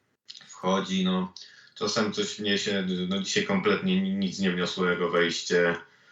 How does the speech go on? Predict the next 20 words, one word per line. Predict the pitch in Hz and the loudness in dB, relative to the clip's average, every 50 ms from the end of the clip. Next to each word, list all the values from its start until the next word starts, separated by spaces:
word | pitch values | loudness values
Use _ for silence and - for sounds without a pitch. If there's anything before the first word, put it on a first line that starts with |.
| - - _ _ | -20 -20 _ _
No, | - 95 | -4 -4
Frelek | 92 - 110 110 107 107 104 98 | 0 2 4 4 6 4 4 2
lub | 101 98 92 92 | 0 -4 -4 -4
Bieroński | 95 98 101 98 98 98 98 - - 98 | -2 0 0 2 0 -2 -2 -4 -4 -2
mają | 95 92 90 | -2 -2 -2
prawie | 85 - 95 95 92 92 92 | 0 2 2 2 2 0 -2
pełne | - - 92 90 92 92 90 90 90 90 90 90 90 90 90 - - | -2 -2 -2 -2 -2 -2 -2 -2 -2 -2 -4 -4 -4 -4 -4 -4 -4
pole | - 95 92 92 | -2 0 0 0
do | 90 90 90 | 0 -2 -4
gry, | 85 87 90 90 92 92 - 190 190 - | -2 -2 0 2 4 4 4 4 4 4
no | - | 4
i | 185 185 | 4 4
obok | 185 185 180 190 185 180 | 4 4 2 0 0 0
nich | 185 180 170 | 0 0 0
właściwie | 185 180 - - - 92 - | 0 -2 -2 -2 -2 -4 -4
tylko | - - - - | -4 -4 -6 -6
Skale | - - - - 90 90 87 85 82 | -6 -2 0 2 2 4 4 2 0
na | 80 82 82 | 0 -2 -4
jakimś | 82 80 - 90 85 82 - | -4 -4 -6 -8 -8 -8 -10
poziomie. | - - 98 92 95 95 87 82 78 73 76 | -6 -4 0 2 2 2 2 0 -2 -4 -6